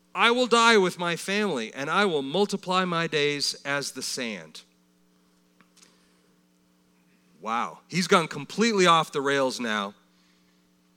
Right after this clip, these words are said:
And he continues to just revel in these tales of his greatness. Job twenty-nine twenty. "My glory is ever new with me, and my, and my bow is renewed in my hand."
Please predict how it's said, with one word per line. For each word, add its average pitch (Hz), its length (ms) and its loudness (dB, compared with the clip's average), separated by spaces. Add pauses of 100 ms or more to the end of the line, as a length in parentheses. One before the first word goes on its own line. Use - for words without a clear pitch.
(220)
And 151 140 -4
he 170 60 -2
continues 156 1040 0 (800)
to 135 120 -8
just 143 400 -4 (460)
revel 139 760 0
in 131 120 -2
these 127 360 -2
tales 196 640 4
of 165 100 -6
his 160 200 -8
greatness. 135 560 -4
Job 165 240 -4
twenty-nine 156 480 -2
twenty. 147 360 -4 (440)
"My 208 240 2
glory 165 560 4
is 135 360 0
ever 233 360 2
new 226 240 4
with 156 260 -2
me, 117 300 -4
and 131 180 -8
my, 151 320 -2 (340)
and 147 140 -8
my 151 140 0
bow 170 500 2 (240)
is 139 180 -8
renewed 165 440 -2
in 143 200 -8
my 135 180 -6
hand." 117 480 -10